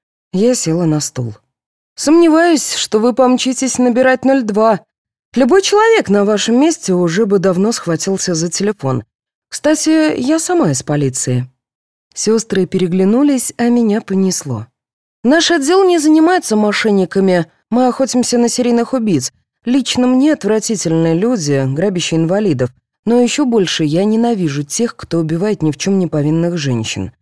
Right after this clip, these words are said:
В процессе поиска одного социопата, на совести которого много жертв, мы вышли на Лидию, отдыхавшую в Доме милосердия, расположенном в Новой Табаско". Тётки снова посмотрели друг на друга. "Предлагаю вам сделку",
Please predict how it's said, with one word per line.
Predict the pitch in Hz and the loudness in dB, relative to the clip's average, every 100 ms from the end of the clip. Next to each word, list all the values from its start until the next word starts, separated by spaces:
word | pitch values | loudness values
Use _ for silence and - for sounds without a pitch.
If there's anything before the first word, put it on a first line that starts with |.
| _ _ _ _ _ | _ _ _ _ _
В | - | 0
процессе | 294 302 330 330 | 0 0 -2 -2
поиска | - 381 - 285 | 2 0 2 0
одного | 262 269 262 | 2 0 0
социопата, | - 247 262 254 302 349 226 | -4 -2 -2 0 0 0 2
на | 190 202 | 0 2
совести | 247 240 220 190 | 0 -2 -2 -2
которого | 220 214 233 220 | -2 0 0 2
много | 226 226 208 226 | 2 2 2 0
жертв, | 208 311 339 - _ _ _ | 2 -2 -2 -10 _ _ _
мы | 240 294 | 2 4
вышли | 285 277 277 | 4 2 2
на | 277 302 | 2 4
Лидию, | 302 240 160 165 156 - | 2 0 0 0 0 -2
отдыхавшую | 180 170 208 202 151 175 | -2 -2 0 -2 -2 -4
в | 160 | -2
Доме | 180 170 | 0 0
милосердия, | 160 165 196 202 180 139 117 120 - | 0 2 0 0 -2 -2 -2 -4 -4
расположенном | 143 143 - 151 190 180 180 147 | -6 -6 -4 -2 0 0 0 0
в | 139 127 | 0 0
Новой | 156 139 | 0 -2
Табаско". | 143 170 175 139 123 - 95 - _ _ _ _ _ _ | -4 -4 -2 -2 -4 -6 -8 -8 _ _ _ _ _ _
Тётки | - 170 208 - | -6 -4 -4 -8
снова | 131 143 165 175 | -6 -4 -4 -4
посмотрели | 135 156 139 131 143 156 | -6 -4 -4 -4 -4 -4
друг | 135 127 139 | -6 -8 -4
на | 139 | -4
друга. | 160 135 117 113 _ _ _ _ _ - | -2 -4 -6 -8 _ _ _ _ _ -2
"Предлагаю | 262 285 277 339 359 | 2 2 4 4 4
вам | 359 330 | 2 0
сделку", | 214 240 233 - 226 220 | 0 2 2 2 0 0